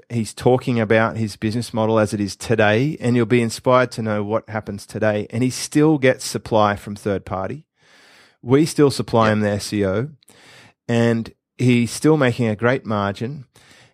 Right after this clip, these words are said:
Speaker 1: and he's got his own little team running this, probably much like you and much like me, his own little team running the marketing side of the business. And, uh, we should probably go through some of the steps that you might wanna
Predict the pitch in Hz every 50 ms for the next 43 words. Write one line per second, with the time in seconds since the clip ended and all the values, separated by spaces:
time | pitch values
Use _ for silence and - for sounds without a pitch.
0 | _ _ - 120 117 117 110 - 127 113 113 107 117 123 135 143 143 135 127 127
1 | 123 - - 120 113 110 110 110 110 104 107 107 107 104 104 104 113 127 - -
2 | - - - - _ _ _ - 151 160 160 139 139 143 - - - 127 117 -
3 | 104 113 117 120 120 117 110 101 107 110 - - 113 104 - - 110 113 110 101
4 | 90 92 92 95 - 120 123 131 135 123 123 117 - - 123 113 110 107 107 101
5 | - - - - _ _ - 117 113 110 110 107 107 107 104 104 110 113 113 -
6 | - 104 104 98 - - 101 95 95 92 92 90 90 87 87 - 110 131 139 -
7 | - - - _ _ _ _ _ _ _ _ _ _ _ _ _ _ _ _ _
8 | _ - - _ _ - - - _ _ _ - 117 117 117 117 117 113 107 -
9 | - - _ _ - 117 117 113 113 120 127 123 - 131 - 139 123 113 113 110
10 | 104 - - 110 - 110 107 101 98 - - - 101 - - - - - - 104
11 | 98 98 98 98 98 101 98 92 95